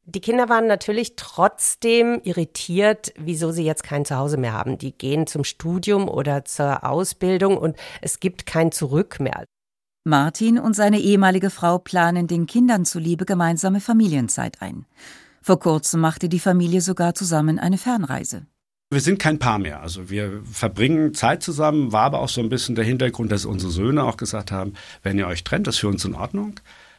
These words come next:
Speaker 3: aber ihr müsst gucken, dass ihr funktioniert noch als Eltern.
Speaker 2: Zurück in München bei Scheidungsanwältin Renate Maltri.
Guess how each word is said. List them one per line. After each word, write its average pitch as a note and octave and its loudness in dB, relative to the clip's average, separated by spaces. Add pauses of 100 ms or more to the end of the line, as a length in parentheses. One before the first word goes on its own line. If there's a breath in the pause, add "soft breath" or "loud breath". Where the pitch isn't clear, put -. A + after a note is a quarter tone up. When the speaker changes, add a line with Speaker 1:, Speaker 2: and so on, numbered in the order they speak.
(140 soft breath)
Speaker 3:
aber A#2+ 2
ihr G#2+ 0
müsst - -2 (160)
gucken, B2+ -2
dass G#2+ -2
ihr G#2+ -2
funktioniert G2+ -2
noch A2+ -4
als F#2 -8
Eltern. A2+ -4 (760)
Speaker 2:
Zurück C#4 2
in G#3 6
München F3+ 2
bei G#3+ 4
Scheidungsanwältin D#3 0
Renate F3+ 2
Maltri. A#2 -4